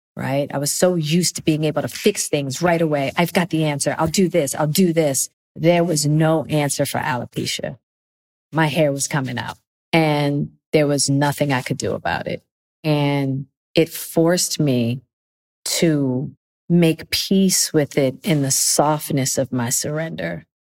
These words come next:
instead of going into my fight. I'm so used to, "Fuck it,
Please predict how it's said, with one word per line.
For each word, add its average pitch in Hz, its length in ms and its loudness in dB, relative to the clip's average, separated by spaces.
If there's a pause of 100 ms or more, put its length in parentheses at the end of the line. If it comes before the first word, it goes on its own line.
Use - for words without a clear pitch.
(180)
instead 147 440 0
of 135 160 -2
going 135 420 0
into 135 440 -2
my 113 200 -2
fight. - 800 -6 (380)
I'm 135 100 -2
so 139 840 2
used 131 500 0
to, 120 420 -2 (560)
"Fuck 180 280 0
it, - 180 -8